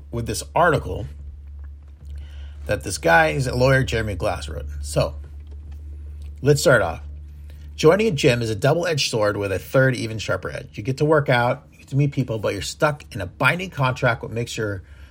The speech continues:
phone contract seem like a casual handshake between friends. <laughs> Why? Why is the gym contract so long and binding?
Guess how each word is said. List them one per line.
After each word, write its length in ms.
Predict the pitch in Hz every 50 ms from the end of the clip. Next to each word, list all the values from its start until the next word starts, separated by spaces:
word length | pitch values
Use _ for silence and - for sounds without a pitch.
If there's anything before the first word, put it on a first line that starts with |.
| - - -
phone 300 | - - 175 196 190 139
contract 400 | - 139 123 - 131 117 113 -
seem 160 | - 131 120
like 140 | 113 101 95
a 60 | 92
casual 400 | - - 110 113 120 117 113 98
handshake 440 | - - 101 98 92 - 110 90 -
between 300 | 90 90 - 107 95 92
friends. 380 | - - 92 87 87 - - - - - - - - - - - -
<laughs> 920 | 147 139 - - - - - - - 175 190 185 180 165 143 135 - - -
Why? 360 | 110 110 117 107 104 92 95
Why 220 | 101 107 123 156
is 100 | 208 -
the 60 | 180
gym 160 | 139 143 135 135
contract 240 | - 104 92 -
so 120 | - 123 123
long 340 | 113 113 107 104 107 98 -
and 160 | 92 92 87
binding? 440 | - 95 - 90 90 90 87 -